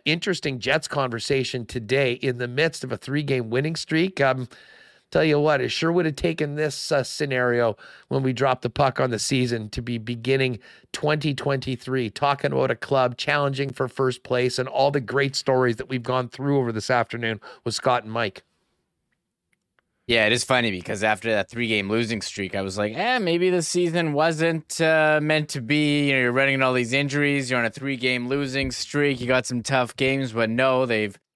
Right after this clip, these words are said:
Speaker 2: persevered like they have all season, just rip-, ripped off, uh, the fourth three-game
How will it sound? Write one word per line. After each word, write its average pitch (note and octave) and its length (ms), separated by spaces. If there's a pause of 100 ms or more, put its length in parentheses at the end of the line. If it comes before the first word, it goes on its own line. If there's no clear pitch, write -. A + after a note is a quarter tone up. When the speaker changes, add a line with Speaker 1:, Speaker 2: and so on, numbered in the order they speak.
(340)
Speaker 2:
persevered A#2+ 460
like A2+ 120
they G#2+ 140
have A#2 300
all A2+ 160
season, A2+ 340
just G2+ 220
rip-, G#2+ 320 (120)
ripped A2+ 220
off, A2 300
uh, G#2+ 100
the F#2+ 120
fourth A#2 500 (560)
three-game A2 640